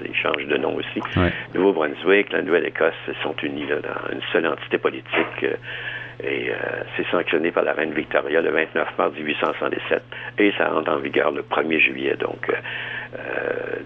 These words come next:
Speaker 1: dix-huit cent soixante-dix-sept. Donc, vous voyez, ça, ça a bien été. Euh, comme tu consultes personne, ben, ça va bien. <laughs>
Speaker 2: Alors, c'est ça, ouais, MacDonald et puis les autres pères de la, de la Confédération, donc, finalement, gagné leur pari.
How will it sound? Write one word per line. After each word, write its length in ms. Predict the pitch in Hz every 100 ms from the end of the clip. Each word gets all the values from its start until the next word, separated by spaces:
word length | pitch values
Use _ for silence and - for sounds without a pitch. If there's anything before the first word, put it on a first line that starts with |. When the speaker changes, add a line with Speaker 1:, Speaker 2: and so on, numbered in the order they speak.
| -
Speaker 1:
dix-huit 180 | - -
cent 140 | - 76 -
soixante-dix-sept. 520 | 71 71 - - - -
Donc, 160 | 67
vous 80 | -
voyez, 200 | 65 71 78
ça, 100 | - 64 - - - - - -
ça 60 |
a 60 | 78
bien 180 | 80 92
été. 480 | 90 - 95 117 95
Euh, 80 | 78 - - 64 - 76 - -
comme 120 | 92 90
tu 100 | -
consultes 420 | 95 98 98 95
personne, 400 | - - - 85
ben, 100 | 80 -
ça 80 |
va 120 | 71 73
bien. 200 | - - - -
<laughs> 240 | - 110 -
Speaker 2:
Alors, 360 | 95 98 98
c'est 140 | - 92
ça, 260 | - 117
ouais, 100 | 98
MacDonald 600 | 98 95 90 98 104 104
et 100 | 92
puis 200 | 87 - 87
les 180 | 85
autres 160 | 90 -
pères 140 | 92
de 80 | 87
la, 420 | 85 82 85 82
de 120 | 85 85
la 120 | 82
Confédération, 720 | - 85 87 82 85 - 110
donc, 160 | 90 -
finalement, 400 | 87 85 85 87
gagné 320 | 85 85 92
leur 140 | 85
pari. 360 | - 87 85